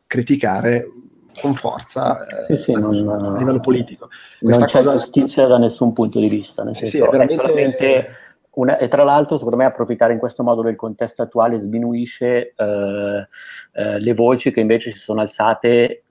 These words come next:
Speaker 2: con, eh, piena ragione. Cioè
Speaker 1: Sì, sì, esatto, c'è anche questo aspetto qua, il fatto che poi la gente accomuna questo caso a mille altri casi che non c'entrano nulla, in cui invece è stato veramente ottimo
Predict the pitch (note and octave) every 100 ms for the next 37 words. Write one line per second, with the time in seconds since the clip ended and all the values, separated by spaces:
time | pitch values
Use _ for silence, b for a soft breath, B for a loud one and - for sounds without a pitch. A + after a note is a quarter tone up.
0 | _ - G2+ A2+ A2+ A2 G#2+ G#2 G#2 G2+
1 | G2 G2+ G2 G2 A#2 A2+ G#2+ G2+ A2 A2
2 | - _ _ _ - - F#3+ - - D#3
3 | C#3+ A#2 A#2+ C3 - B2 D3+ B2+ A#2+ A#2+
4 | - C#3 A2 A#2 - B2 B2 D3+ A#2 -
5 | B B C3 C3 C#3+ - - C#3 C3+ A2+
6 | - C3+ - D3 C#3 B2+ B2+ C#3+ E3 B
7 | B - C3 D3 B2+ A#2+ C3+ C3+ A2+ A#2
8 | A#2 A#2+ D3 B2 C#3 D#3+ B2 B2+ C3 A#2+
9 | C3 A#2+ A#2+ B2+ B2+ A#2 A#2+ A#2+ A#2 C#3
10 | C3 A#2 - - B2+ - - A#2+ A#2 A2+